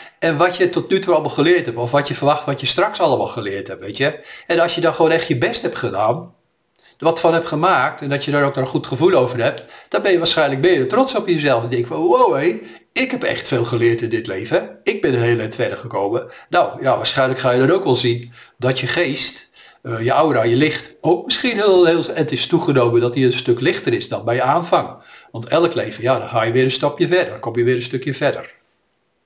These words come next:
Nou, ik hoop dat ik hier een beetje mee heb, eh, kunnen inspireren. Eh, ik zou nog liever gewoon, ik zou nog liever erbij willen zeggen, "Ik bedoel het niet zwaar, eh, ik wil helemaal niet moeilijk doen."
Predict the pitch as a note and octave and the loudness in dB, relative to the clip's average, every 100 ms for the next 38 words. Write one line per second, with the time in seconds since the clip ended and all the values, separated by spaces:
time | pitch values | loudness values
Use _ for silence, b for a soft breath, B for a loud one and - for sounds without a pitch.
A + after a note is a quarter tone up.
0 | _ _ _ - B B - - F3 C4+ | _ _ _ -20 B B -4 -2 0 0
1 | C4 A3 A3+ - G3 G3 F3+ F3 F3 D#3+ | 2 -2 -4 -2 2 4 4 4 2 2
2 | D3+ C#3 A#2+ B2+ A2 - B B - D#3 | 4 2 0 -2 -4 -6 B B -2 2
3 | C3+ B2+ - - B2 C#3 E3+ E3+ D#3+ D#3+ | 4 4 2 0 2 2 2 2 0 -2
4 | B B B - C3 C3 B2+ B2 A#2 C3+ | B B B -6 -2 0 2 0 -2 -2
5 | - E3 - D3+ - C3 C3 B2 - - | 2 4 4 0 0 2 2 2 -4 -10
6 | - C#3+ C#3 D3+ C3 C3 B2+ C3+ C3+ B2 | -2 0 2 0 2 2 4 2 2 0
7 | A#2+ A#2+ A#2 B B B B B _ _ | 2 2 0 B B B B B _ _
8 | _ _ _ _ - G#3+ A3 A#3 A3+ G#3+ | _ _ _ _ -8 -2 2 2 2 0
9 | - F#3 F#3 F#3+ - - _ _ _ C3 | 2 4 4 0 -6 -20 _ _ _ 0
10 | C3 B2 B2+ D3 E3+ F3 D#3+ D3 C#3+ C#3 | 2 2 0 2 4 4 2 0 2 2
11 | C3 A#2 A#2+ A#2 - b | 4 6 6 4 -2 b